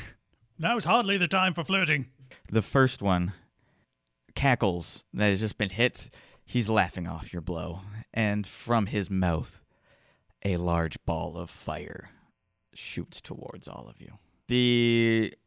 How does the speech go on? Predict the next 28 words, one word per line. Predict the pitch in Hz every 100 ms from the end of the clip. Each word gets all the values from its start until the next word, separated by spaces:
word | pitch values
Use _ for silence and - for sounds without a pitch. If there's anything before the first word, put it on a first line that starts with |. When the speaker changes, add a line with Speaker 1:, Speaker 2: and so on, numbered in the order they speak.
| _ _ _
Speaker 1:
small | - - 123 131 135 135 127
burst | 110 113 113 -
of | 101
flame, | - 101 92 90
the |
little | 92 107
fireball, | 98 - 110 95 87 - 92 92 - _ _ _ _ _ _ -
makes | 107 110 117
its | -
way | 107 101
into | 101 95
the | 98
doorway | 95 98 98 98 104 -
and | -
explodes | 92 - - - - 117 123 120 98 92 90 - -
in | 90 90 87
just | 87 - - _ _ - - -
an | 98 92 -
ever-expanding | 110 104 98 - - 95 92
sphere | - - - 110 101 95 87 90 -
of | 90
fire | - - - 90 80 - 85
that | 92 90 -
burns | 110 92 85 80
all | 71 90 87
in | 85
its | - -
way. | 98 147 -